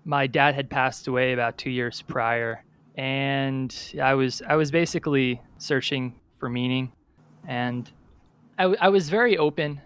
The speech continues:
to new experiences, and a friend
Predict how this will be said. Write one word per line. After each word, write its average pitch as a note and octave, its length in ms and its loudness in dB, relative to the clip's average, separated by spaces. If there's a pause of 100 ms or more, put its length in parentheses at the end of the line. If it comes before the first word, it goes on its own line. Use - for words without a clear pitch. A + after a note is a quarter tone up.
(160)
to C#3 600 0
new C#3 220 -2
experiences, C3 1000 -4 (100)
and A#2+ 480 -6 (300)
a - 80 -6
friend F#3 640 0